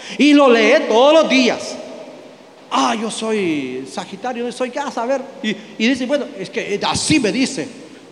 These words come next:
Y hermano, la Biblia no la lee para ver qué le dice el Señor. Salmo veintitrés,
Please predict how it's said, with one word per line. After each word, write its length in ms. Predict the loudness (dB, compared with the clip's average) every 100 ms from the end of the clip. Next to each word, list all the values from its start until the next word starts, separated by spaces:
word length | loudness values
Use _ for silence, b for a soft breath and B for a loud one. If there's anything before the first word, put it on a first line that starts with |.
| -20 -6
Y 140 | 2 2
hermano, 380 | 4 4 4 4
la 180 | 0
Biblia 300 | 2 2 4
no 120 | 4 4
la 120 | 4
lee 180 | 4 2
para 160 | 0 -2
ver 120 | -2
qué 80 | -2
le 100 | -2
dice 160 | -2
el 60 | -4
Señor. 320 | -4 -4 -4 -6 -12 -20 -20 -20 -20 -20 -20 -20 -20 -20 -20 -20 -10
Salmo 280 | -2 0 2
veintitrés, 600 | 0 -2 -4 -4 -4 -8